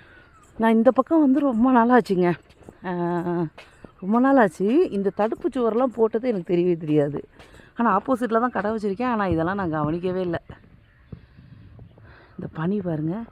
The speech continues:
எவ்வளோ அழகா பறக்குதுன்னு. வெயில் வர வர ஆரம்பிக்க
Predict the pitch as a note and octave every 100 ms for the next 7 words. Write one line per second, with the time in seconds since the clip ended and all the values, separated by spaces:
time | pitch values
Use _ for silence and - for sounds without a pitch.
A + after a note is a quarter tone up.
0 | _ E3+ D#3 D#3+ D#3 F3 E3 D#3 D3+ D#3
1 | E3+ A#3 _ - - _ _ - F3 F#3
2 | F#3+ E3 E3 E3 E3+ F3 E3 D#3+ D#3 -
3 | A3+ G#3+ D#3+